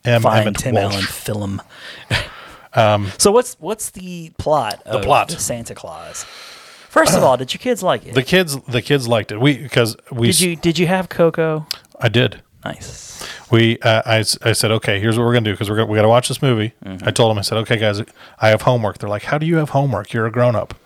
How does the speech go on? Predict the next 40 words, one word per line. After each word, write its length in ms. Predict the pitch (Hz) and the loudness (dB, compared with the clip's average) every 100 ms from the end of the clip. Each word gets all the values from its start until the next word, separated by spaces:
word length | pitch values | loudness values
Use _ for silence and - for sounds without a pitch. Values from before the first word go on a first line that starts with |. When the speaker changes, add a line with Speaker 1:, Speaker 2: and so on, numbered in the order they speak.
| - - - - 90 | -20 -20 -18 -10 -4
Speaker 1:
I 60 | 117 | 2
said, 180 | 107 110 | 2 2
"We're 80 | 117 | 0
doing 200 | 113 107 | 2 0
a 20 | |
<laughs> 0 | |
podcast." 760 | 143 147 165 - 98 110 - 117 | 2 2 0 -2 -4 -6 -4 -6
And 100 | 104 | -6
I 60 | |
said, 200 | - - - | -8 -8 -4
I 220 | 110 - | 0 2
Speaker 2:
I 20 | |
think 140 | 185 156 | 2 0
that's 220 | 131 - | -4 -2
wonderful. 440 | 123 107 95 101 | -6 -6 -8 -8
Speaker 1:
and 160 | 110 98 | -8 -4
said, 180 | 110 104 | -4 -2
"I 200 | 104 110 | -2 -2
have 140 | 104 | -2
homework. 400 | 131 190 143 98 | 0 0 -2 -4
I 100 | 104 | -6
gotta 140 | 104 104 | -2 -2
watch 180 | 107 - | -2 -4
this 120 | 110 | -2
movie 200 | 147 135 | -2 -2
with 120 | 98 | -4
you 120 | 101 | -8
guys." 300 | 101 107 - - _ _ - | -10 -10 -12 -16 _ _ -10
They're 80 | 104 | -8
like, 120 | 104 | -6
Speaker 2:
Yeah. 60 | 196 | -8
Speaker 1:
"Huh, 380 | - - - 185 | -12 -18 -2 0
Speaker 2:
Your 80 | 131 | 2
kid's 240 | - 220 | 2 2
gonna 180 | - 147 | 0 -2
do 80 | 131 | 0
Speaker 1:
okay." 100 | 123 | 0
Speaker 2:
homework 280 | 110 113 - | 0 -4 -4
someday. 280 | 160 180 185 | -2 0 0
I, 180 | 202 | 0